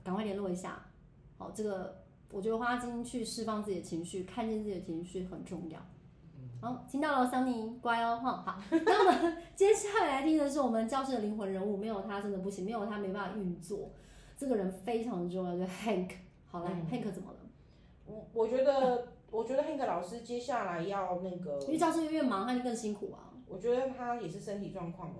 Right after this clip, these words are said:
Speaker 2: 要小心。
Speaker 1: 哦。
Speaker 2: 而且我觉得他，
Speaker 1: 那你？
Speaker 2: 他是不是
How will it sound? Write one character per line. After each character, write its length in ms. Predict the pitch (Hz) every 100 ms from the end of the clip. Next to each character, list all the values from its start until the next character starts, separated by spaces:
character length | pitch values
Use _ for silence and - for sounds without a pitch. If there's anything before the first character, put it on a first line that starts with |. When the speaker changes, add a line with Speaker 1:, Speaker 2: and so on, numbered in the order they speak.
| 208
Speaker 2:
要 60 | 262
小 260 | 311 320
心。 180 | 247 -
Speaker 1:
哦。 120 | - - - -
Speaker 2:
而 80 |
且 80 | 269
我 120 | 277
觉 120 | 185 -
得 60 | 285
他， 100 | 339
Speaker 1:
那 240 | 262 208
你？ 160 | 233 311 -
Speaker 2:
他 120 | 320
是 140 | 330 320
不 80 | 285
是 340 | 285 285 262